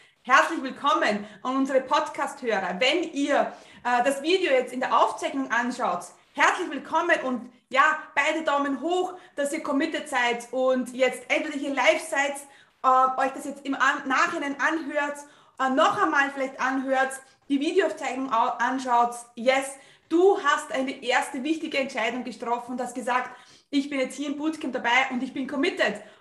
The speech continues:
und ich ziehe das Ding durch und das ist das, die erste, ähm, die erste Voraussetzung, die wir brauchen, das richtige Commitment. Aber darüber, darüber werden wir heute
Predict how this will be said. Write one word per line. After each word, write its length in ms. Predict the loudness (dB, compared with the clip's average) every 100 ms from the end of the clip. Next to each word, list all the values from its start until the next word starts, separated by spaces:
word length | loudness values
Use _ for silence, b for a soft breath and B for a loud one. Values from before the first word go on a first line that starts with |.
| B
und 340 | 2 2 -2
ich 160 | -10 -4
ziehe 160 | -4
das 160 | -2 -6
Ding 240 | -6 -4
durch 300 | -4 -2 0
und 140 | -2 -6
das 100 | -10
ist 160 | -10
das, 260 | -10 -10 -12
die 160 | -8 0
erste, 500 | 0 0 -4 -4 -6 B B B -6
ähm, 440 | -2 0 0 -2 -6
die 140 | -6
erste 240 | -2 -2 -2
Voraussetzung, 640 | 0 0 0 -6 -6 -6
die 160 | -4 -2
wir 100 | -2
brauchen, 480 | 0 -2 -2 -6
das 160 | -8 -6
richtige 400 | -6 -6 -8 -8
Commitment. 520 | -4 -4 -4 -6 -4
Aber 120 | -2
darüber, 280 | 0 0 -2
darüber 440 | -2 -2 0 -2 -2
werden 200 | -2 -2
wir 160 | 0
heute 420 | 0 0 -2 -4